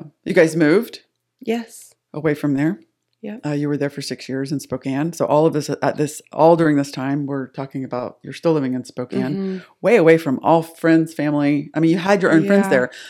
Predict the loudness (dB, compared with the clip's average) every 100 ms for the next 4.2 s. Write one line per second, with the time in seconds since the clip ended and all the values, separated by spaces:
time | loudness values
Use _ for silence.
0 | -10 -2 0 2 2 2 2 2 -2 0
1 | -2 0 -2 -6 0 2 2 2 0 -4
2 | -8 _ -10 -4 0 2 0 -4 -4 -2
3 | -2 -2 -4 -4 -8 -8 -12 -10 -8 -6
4 | -4 -6